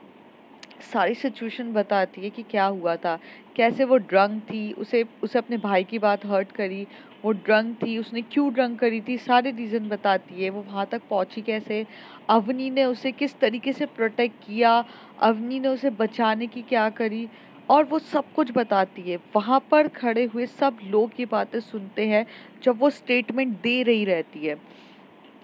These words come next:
नैना रोने लगती है, तभी अनु आती है उसके side पर, उसको हग करके बोलती है, "मैम, please थोड़ा समझने की कोशिश करिए, वो भी टूटी हुई है।" तो वो कहती है कि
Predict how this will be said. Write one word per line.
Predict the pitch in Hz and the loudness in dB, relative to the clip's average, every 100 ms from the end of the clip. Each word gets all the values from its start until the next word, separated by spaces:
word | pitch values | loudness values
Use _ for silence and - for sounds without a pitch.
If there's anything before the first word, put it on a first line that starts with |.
| - | -10
नैना | 202 214 233 | -2 0 2
रोने | 262 220 202 233 | 2 2 0 0
लगती | 226 220 208 202 | -2 -2 -6 -4
है, | 220 | -4
तभी | - 220 233 262 | 0 0 0 0
अनु | 202 208 233 | 0 0 0
आती | 220 208 214 | 0 0 -4
है | 226 | -6
उसके | - 233 | -6 -6
side | 226 185 - | -4 -4 -2
पर, | 214 | -4
उसको | 214 - | -4 -8
हग | 208 190 - | -8 -8 -10
करके | 196 220 | -10 -8
बोलती | 190 190 185 196 | -6 -8 -8 -8
है, | 214 - - - - - - - - | -8 -8 -10 -12 -14 -18 -18 -20 -20
"मैम, | 143 196 233 220 | -6 -4 -4 -6
please | - - 226 - - | -16 -12 -12 -12 -12
थोड़ा | 226 226 226 220 - | -6 -4 -4 -8 -20
समझने | - 220 208 - 233 | -14 -10 -10 -10 -10
की | 240 | -10
कोशिश | 226 214 226 - | -10 -10 -10 -10
करिए, | 226 214 208 | -8 -8 -8
वो | 214 220 | -8 -8
भी | 233 | -8
टूटी | 240 208 226 | -10 -10 -10
हुई | 208 190 | -10 -10
है।" | 185 185 - - - - - - - - - - - - - - - - - - - - - - - - - - - - - - - - - | -8 -10 -12 -20 -20 -20 -20 -20 -20 -20 -20 -20 -6 0 2 2 -4 -8 -10 -18 -20 -20 -20 -20 -20 -20 -20 -20 -20 -20 -20 -20 -20 -20 -14
तो | |
वो | 175 | -12
कहती | - 185 - 190 | -6 -8 -6 -10
है | |
कि | 196 - 226 | -10 -10 -10